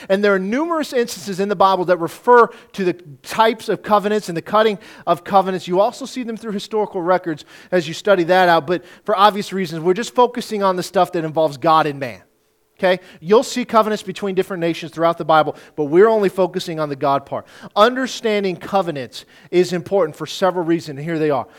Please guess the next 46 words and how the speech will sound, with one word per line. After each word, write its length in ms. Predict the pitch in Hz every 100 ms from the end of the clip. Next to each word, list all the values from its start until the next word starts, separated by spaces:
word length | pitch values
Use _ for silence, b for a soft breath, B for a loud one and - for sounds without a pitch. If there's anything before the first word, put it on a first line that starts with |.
| B
First 220 | 214 220 185
of 80 |
all, 100 | 185
we 160 | 165 233
learn 480 | 214 214 170 160 170 b b
that 160 | 175 143
God 320 | 180 208 156
deals 240 | 180 170
with 120 | 170
man 320 | 151 147 147 143 B B
in 140 | 170
a 140 | 165 147
covenantally 880 | - 190 180 170 170 156 151 131 - b
fashion. 500 | _ 160 151 143 131
It's 140 | 117 -
covenants 520 | - 180 156 147 -
that 120 | 151
he 220 | 143 156
deals 320 | 131 170 165 151
with 160 | 160
man 260 | 147 139 139 B B
through, 280 | _ 202 175
and 100 | 147
you'll 80 | 147
see 220 | - 208
that 140 | 170
as 140 | 156 131
we 80 | 147
go 280 | 151 147 b b _
through 280 | 185 202 180
these. 380 | 127 - - - _ B B
And 120 | 190
since 180 | 226 214
a 60 | 202
covenant 400 | 220 233 254 220
is 100 | 180
agreement, 540 | 147 180 214 175 170
it 100 | 180
is 100 | 170
a 100 | 165
promise 580 | - - 233 202 165 - B _
that 100 | 175
is 120 | 165
made 360 | 175 180 165 B B
by 420 | 139 120 180 190 190
God. 460 | 165 175 113 98